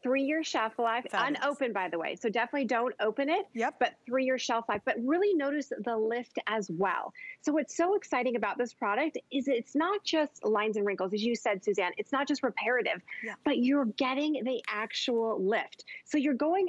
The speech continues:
Speaker 1: at the skin in a multitude of different angles with all of these powerful natural ingredients that are so powerful, you're only gonna use it on clean skin once a day.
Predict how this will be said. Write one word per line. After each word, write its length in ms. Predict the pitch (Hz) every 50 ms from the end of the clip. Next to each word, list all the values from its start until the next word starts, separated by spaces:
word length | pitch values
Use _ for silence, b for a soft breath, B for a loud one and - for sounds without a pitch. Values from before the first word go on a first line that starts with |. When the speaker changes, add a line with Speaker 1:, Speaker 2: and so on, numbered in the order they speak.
| -
Speaker 1:
at 160 | 240 262 254 -
the 80 | 247
skin 420 | - - - - 262 247 254 269 -
in 140 | - 233 226
a 60 | 220
multitude 400 | 226 226 240 247 254 - 285 269
of 80 | 254 196
different 360 | 233 226 - 233 226 196 -
angles 420 | 202 196 196 214 247 277 302 262 - -
with 220 | 202 240 240 - - - -
all 260 | 240 247 277 330 349
of 60 | 294
these 220 | 254 247 214 - _ - - - -
powerful 520 | 240 247 262 269 294 285 - - 302 294
natural 460 | 277 247 214 220 - - - 269 240
ingredients 480 | 233 226 202 214 240 214 190 175 190 - B B B B B B
that 100 | - 277
are 60 | 285 254
so 400 | - - - 320 311 349 349 -
powerful, 540 | - - 320 339 349 339 311 - 262 233 226
you're 180 | 208 233 - -
only 260 | 233 240 262 302 285
gonna 140 | 302 294 285
use 280 | 254 233 247 262 254
it 40 | 269
on 140 | 233 220 214
clean 300 | - - 262 262 277 277
skin 400 | - - - 240 233 262 302 294 B B B B B B -
once 640 | 202 202 202 220 226 214 226 247 240 - - - - _ _ _ -
a 80 | 226 226
day. 360 | 190 202 185 160 139 - -